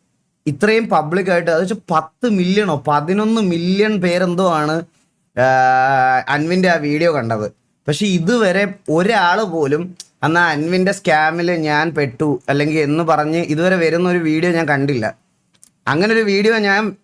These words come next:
സത്യം പറഞ്ഞാൽ നോക്കുക, സത്യം പറഞ്ഞാൽ അങ്ങനെ ഒരു സാധനം വരട്ടെ അല്ലെങ്കിൽ വെ-, എന്ന് വന്നിട്ട് ഡിസിഷൻ എടുക്കാം എന്നൊരു സാധനത്തിലാണ് ഞാൻ ഇരിക്കുന്നത്. പക്ഷെ ഇതുവരെ അങ്ങനെ ഒരു സാധനം വന്നില്ല. ഞാനും ഇപ്പോഴും അതിനുവേണ്ടി വെയിറ്റ് ചെയ്യാം. ഞാൻ എൻ്റെ കാര്യങ്ങളൊന്നും ഇതുവരെ തീരുമാനിച്ചിട്ടില്ല.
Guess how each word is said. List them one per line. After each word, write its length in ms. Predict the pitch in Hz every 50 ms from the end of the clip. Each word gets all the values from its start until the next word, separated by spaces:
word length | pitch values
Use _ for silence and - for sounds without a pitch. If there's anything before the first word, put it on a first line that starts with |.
| - -
സത്യം 240 | - 151 143 208 214
പറഞ്ഞാൽ 360 | 214 208 208 220 226 233 226 - _ _ -
നോക്കുക, 440 | 165 175 190 208 190 220 202 147 139
സത്യം 180 | 147 147 160 180
പറഞ്ഞാൽ 180 | 202 202 214
അങ്ങനെ 200 | 208 196 208 220
ഒരു 180 | 214 220 233 220
സാധനം 480 | 190 214 202 196 208 226 226 208 190 -
വരട്ടെ 320 | 151 165 165 185 180 202 226
അല്ലെങ്കിൽ 460 | 220 196 190 196 208 208 220 - - - _ _ _ -
വെ-, 240 | 139 156 156 - 131 143
എന്ന് 160 | 156 170 175
വന്നിട്ട് 320 | 170 165 160 185 196 185 220
ഡിസിഷൻ 420 | 190 185 180 185 185 180 208 202
എടുക്കാം 440 | 185 180 165 135 190 185 160 143 - - _ _ _ _ -
എന്നൊരു 300 | 143 165 180 196 220 226
സാധനത്തിലാണ് 580 | 202 208 214 202 208 214 202 214 214 202 208 220
ഞാൻ 320 | 214 196 185 185 208 226
ഇരിക്കുന്നത്. 400 | 214 180 180 151 170 185 165 127
പക്ഷെ 580 | - _ _ _ _ _ _ _ _ _ - 220
ഇതുവരെ 400 | 196 185 170 226 262 254 247 254
അങ്ങനെ 260 | 226 208 220 247 254
ഒരു 80 | 254 254
സാധനം 320 | 240 233 214 226 240 233
വന്നില്ല. 440 | 214 196 202 214 196 151 123 98 - _ _ -
ഞാനും 300 | 117 120 127 139 170 208
ഇപ്പോഴും 280 | 214 180 190 226 233 214
അതിനുവേണ്ടി 340 | 202 208 220 226 226 220 214
വെയിറ്റ് 200 | 208 196 180 185
ചെയ്യാം. 200 | 202 190 160 156
ഞാൻ 180 | 151 156 165
എൻ്റെ 160 | 170 170 180
കാര്യങ്ങളൊന്നും 520 | 175 170 165 165 175 190 185 180 175 185 185
ഇതുവരെ 180 | 170 175 175
തീരുമാനിച്ചിട്ടില്ല. 720 | 160 160 170 165 160 170 175 180 180 190 170 143 143 139